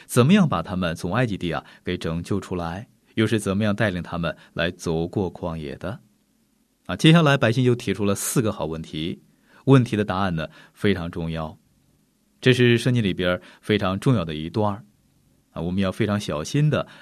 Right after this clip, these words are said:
来解释弥迦他所说的话。要根据上下文，啊，尤其要注意到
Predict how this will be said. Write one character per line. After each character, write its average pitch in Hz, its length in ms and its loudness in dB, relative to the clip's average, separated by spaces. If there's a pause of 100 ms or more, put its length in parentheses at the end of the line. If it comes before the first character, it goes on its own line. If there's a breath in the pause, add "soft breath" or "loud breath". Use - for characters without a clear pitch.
来 90 140 0
解 82 180 -4
释 87 140 -6
弥 87 200 -2
迦 104 280 0 (180 soft breath)
他 78 160 -6
所 73 240 -8
说 78 220 -8
的 76 80 -8
话。 78 320 -10 (1080)
要 113 120 4
根 120 160 4
据 117 240 4
上 110 180 0
下 98 160 -2
文， 82 320 0 (300)
啊， 82 100 -8
尤 107 160 4
其 135 140 0
要 131 140 4
注 127 180 0
意 127 80 2
到 117 160 0